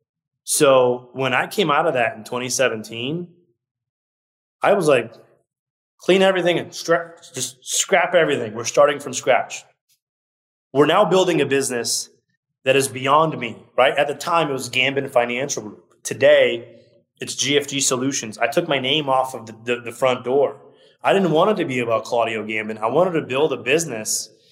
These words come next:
that whether, uh, I was around or not, or if, if I did not answer a phone call or an email for six months, it actually probably did better, right?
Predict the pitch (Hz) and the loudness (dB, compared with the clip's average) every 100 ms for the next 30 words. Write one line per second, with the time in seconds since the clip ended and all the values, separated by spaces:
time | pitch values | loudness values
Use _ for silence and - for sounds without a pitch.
0 | _ _ - 135 143 143 143 131 123 - | _ _ 0 4 4 4 2 0 -2 -12
1 | - _ - 120 - 127 170 185 147 147 | -20 _ 0 0 2 2 4 4 2 0
2 | 151 139 123 131 147 147 - 123 117 113 | -2 -2 0 2 2 0 -2 0 0 0
3 | 123 120 - 147 165 165 160 - _ _ | -4 -2 2 4 4 2 -2 -14 _ _
4 | _ _ _ 123 151 185 175 151 156 151 | _ _ _ 0 2 4 0 -2 -4 -4
5 | 147 151 - 107 - 160 170 - 156 156 | -2 -2 -4 -14 0 2 2 4 4 4
6 | 135 131 123 139 139 135 131 - - 175 | 2 0 0 -2 -2 -4 -4 -2 0 0
7 | 175 123 139 196 - - - _ _ 139 | 0 0 2 2 -2 -6 -8 _ _ 0
8 | 160 185 - - 175 170 170 151 139 120 | 2 0 -4 0 2 2 0 -2 -2 0
9 | 123 101 - _ _ _ _ _ _ _ | -2 -2 -12 _ _ _ _ _ _ _
10 | _ _ 120 139 - | _ _ 2 2 0